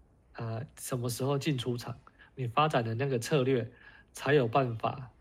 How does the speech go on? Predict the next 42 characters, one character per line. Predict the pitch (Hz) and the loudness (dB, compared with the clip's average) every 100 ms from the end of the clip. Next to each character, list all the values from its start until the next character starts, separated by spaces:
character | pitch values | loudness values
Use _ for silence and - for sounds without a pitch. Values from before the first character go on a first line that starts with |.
| - | -4
稳 | 139 110 110 | -2 -2 0
定 | 151 123 | -2 0
度 | 143 120 | 0 0
才 | 107 | -2
会 | 117 | -4
高， | 113 - 110 107 | -4 -4 -4 -4
这 | 113 | -8
样 | 104 | -10
子， | - 156 - - | -14 -20 -20 -10
才 | 120 | 0
会 | 143 | 0
真 | 143 151 | 2 2
的 | 127 | 2
赚 | 156 123 | 2 4
到 | 123 | 2
钱 | 113 156 160 | 0 -6 -8
啊。 | 156 - | -10 -12
我 | 127 120 131 - - _ _ - | -10 -10 -12 -18 -20 _ _ -12
口 | - 127 147 | -4 2 4
语 | 127 | 2
上 | 110 143 120 | 0 0 0
就 | 113 117 | 0 -2
是 | 117 | -2
这 | 110 | -6
样 | 107 110 | -8 -10
子， | - - - | -16 -20 -2
不 | 165 | 2
然 | 127 117 | 2 0
你 | 110 | 2
就 | 143 | 4
会 | 147 123 - - - _ | 4 2 -4 -18 -20 _
有 | 135 131 | 0 0
时 | 120 | 2
候 | 156 175 | 4 4
赚， | 190 165 127 | 4 2 2
有 | 120 | 0
时 | 113 151 | 2 2
候 | 151 | 2
赔， | - 120 113 123 | 0 -6 -4 -4
然 | 120 | -2
后 | 143 151 | 4 4
呢， | 135 131 | 4 2